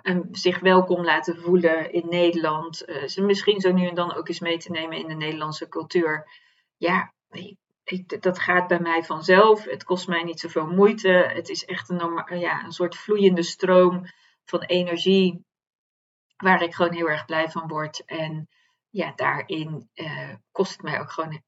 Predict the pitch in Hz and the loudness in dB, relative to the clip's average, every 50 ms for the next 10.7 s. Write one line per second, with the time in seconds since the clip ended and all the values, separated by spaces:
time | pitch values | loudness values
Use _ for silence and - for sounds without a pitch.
0 | _ - - 160 156 - 151 151 151 156 - 165 156 160 156 156 151 - 156 - | _ -10 -8 -8 -6 -4 -4 -4 -4 -4 -6 -10 -10 -10 -12 -12 -12 -10 -10 -12
1 | - 156 156 151 - 147 139 143 151 151 151 151 147 - 156 160 151 - 139 147 | -10 -10 -10 -8 -6 -6 -6 -8 -8 -10 -10 -12 -12 -12 -12 -12 -12 -12 -12 -10
2 | 147 147 143 - - - - - 262 262 262 254 247 214 202 196 185 180 175 180 | -10 -10 -10 -12 -14 -14 -4 -4 2 4 4 4 4 2 2 4 4 4 4 2
3 | - 170 165 160 - - 156 156 156 160 156 151 147 147 147 - - _ _ _ | 0 -4 -4 -4 -4 -6 -6 -6 -6 -6 -8 -6 -6 -6 -8 -10 -14 _ _ _
4 | _ _ _ _ _ _ _ _ _ _ _ _ _ - 180 165 156 151 151 147 | _ _ _ _ _ _ _ _ _ _ _ _ _ -8 -6 -6 -6 -6 -8 -8
5 | - - - - 180 180 - 160 147 - - - 185 190 196 214 233 220 214 196 | -10 -10 -6 -6 -4 -4 -4 -6 -6 -6 -6 -4 -2 4 6 8 8 8 8 6
6 | 190 185 180 - - - - 208 190 180 180 170 - - - 190 185 175 - - | 4 4 4 0 -2 -8 -6 -4 -2 -2 -2 -4 -6 -10 -6 -4 -4 -4 -4 -6
7 | - - - 165 165 165 - - 175 175 170 165 - - - - 160 160 - - | -8 -6 -4 -4 -4 -4 -2 0 0 2 2 0 -2 -4 -8 -8 -8 -8 -8 -12
8 | - 180 185 170 160 165 - - - 165 - - - 175 160 - 151 160 156 - | -12 -8 -6 -6 -6 -6 -8 -8 -8 -8 -10 -10 -10 -8 -6 -4 -4 -6 -6 -8
9 | 185 - - 156 151 156 151 - 156 - _ _ 190 180 175 190 185 - 220 202 | -14 -10 -8 -8 -6 -6 -8 -10 -14 -16 _ _ -6 -6 -4 -4 -2 2 4 4
10 | 214 220 - 180 180 - 170 160 160 - - 165 - | 4 4 0 -4 -2 0 -2 -2 -2 -2 -8 -10 -10